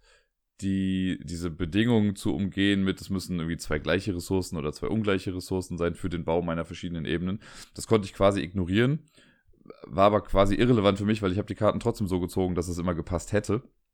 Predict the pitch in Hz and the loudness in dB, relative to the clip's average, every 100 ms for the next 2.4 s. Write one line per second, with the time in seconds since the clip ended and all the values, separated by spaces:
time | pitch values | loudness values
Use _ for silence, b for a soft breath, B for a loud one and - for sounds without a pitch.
0 | _ _ _ - - - - 87 85 - | _ _ _ -20 -20 -10 -2 -2 0 0
1 | 78 85 98 87 87 76 80 - 123 82 | 2 2 0 -2 -4 -4 -6 -6 -6 -6
2 | 76 78 71 - | -8 -8 -12 -16